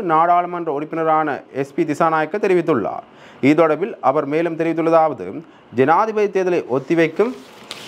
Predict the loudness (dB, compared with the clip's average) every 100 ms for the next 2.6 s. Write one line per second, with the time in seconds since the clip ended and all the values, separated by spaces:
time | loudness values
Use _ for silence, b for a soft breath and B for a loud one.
0 | -16 -16 -16 -16 -16 -14 -12 -12 -12 -10
1 | -8 -8 -6 -4 -4 0 4 4 4 2
2 | 2 0 0 0 0